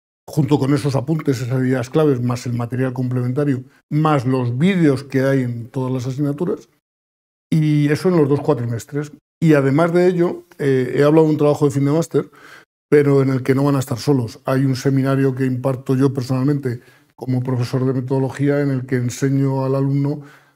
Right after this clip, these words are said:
dos cosas fundamentales. Primero, afrontar ese trabajo de fin de máster,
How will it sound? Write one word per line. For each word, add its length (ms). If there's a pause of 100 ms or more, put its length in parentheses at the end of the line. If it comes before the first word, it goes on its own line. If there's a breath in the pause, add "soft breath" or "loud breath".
(180)
dos 240
cosas 280
fundamentales. 640
Primero, 340
afrontar 380
ese 160
trabajo 360
de 80
fin 80
de 60
máster, 380